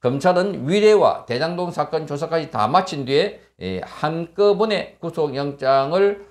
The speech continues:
어, 청구하는 방안을, 어, 검토하고 있는 것으로 알려졌습니다. 자, 여러 혐의를 한꺼번에 적용해서 사안의 중대성을 강조해서, 어, 법원으로부터 구속영장 발부를 끌어내겠다는 전략입니다.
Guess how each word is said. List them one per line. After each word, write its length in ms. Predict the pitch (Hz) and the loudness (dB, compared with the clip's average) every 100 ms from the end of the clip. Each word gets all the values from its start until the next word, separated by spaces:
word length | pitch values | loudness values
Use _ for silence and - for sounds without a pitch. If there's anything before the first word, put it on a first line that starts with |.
| _ | _
어, 200 | - 156 | -16 -14
청구하는 480 | - 156 151 139 117 | -10 -4 -2 -2 -2
방안을, 440 | 101 131 107 - _ _ | -2 -2 -2 -8 _ _
어, 240 | 67 67 | -14 -12
검토하고 600 | - 113 117 135 143 131 104 | -6 -6 -4 -4 -2 -2 -2
있는 140 | 98 | -2
것으로 400 | 101 156 185 - | -6 -4 -4 -4
알려졌습니다. 680 | 131 98 71 - 71 - - _ _ _ _ _ _ _ _ _ - | -4 -4 -4 -10 -16 -18 -18 _ _ _ _ _ _ _ _ _ -2
자, 300 | 107 98 107 | 2 2 2
여러 180 | 127 175 | 2 2
혐의를 360 | 170 190 175 | 2 2 2
한꺼번에 420 | 143 151 180 190 160 | 0 -2 -2 -2 0
적용해서 540 | 160 156 139 127 170 | -2 0 -4 -2 -2
사안의 480 | 165 151 165 170 - | 2 4 4 0 -6
중대성을 500 | 143 160 160 190 156 | -2 -2 -2 -6 -2
강조해서, 560 | 120 127 131 127 113 | -2 0 -2 -2 -2
어, 280 | 143 - - | -2 -4 0
법원으로부터 880 | 151 160 165 165 147 131 131 170 - | 2 4 4 2 0 -2 -6 -8 -6
구속영장 1080 | 190 185 175 - 117 165 202 196 202 202 175 | -6 -4 -6 -6 -2 -2 -2 0 0 -2 -2
발부를 480 | 160 151 160 147 143 | -2 0 0 -2 0
끌어내겠다는 800 | 151 139 123 135 135 131 160 160 | 0 0 0 -2 -2 -4 -4 -6
전략입니다. 680 | 107 98 87 69 - - | -4 -4 -6 -12 -18 -20